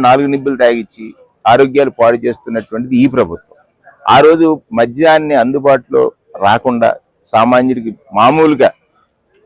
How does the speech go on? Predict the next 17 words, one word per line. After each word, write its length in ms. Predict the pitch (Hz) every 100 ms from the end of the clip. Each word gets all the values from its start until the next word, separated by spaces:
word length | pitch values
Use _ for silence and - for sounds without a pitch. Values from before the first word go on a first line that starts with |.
| _ -
లిమిటెడ్గా 500 | 127 185 185 185 180
దొరికేటట్టుగా 640 | 165 151 139 143 131 107 131 123
చేసి 280 | 117 - 113 - _ _ _ _ -
పాలసీ 320 | 120 135 127 120
చేసినటువంటి 560 | 120 - 110 98 104 101
వారిపైన 500 | 101 104 98 107 143
స్కామ్ 460 | - - 117 131 135
అనేటువంటి 420 | 123 107 113 110
ఒక 80 | 92 85
మ-, 100 | - _
ముద్ర 240 | 98 104 120
వేసి 340 | 98 98 156 165 _ _ _ _
మీరు 380 | 139 170 180 160 156 156 - _ _ _ _ _ -
మీ 100 | 131 147 143
పాలన 260 | 139 151 147 139
మీద 180 | 135 170 247
ప్రజలకు 480 | 127 123 151 147 135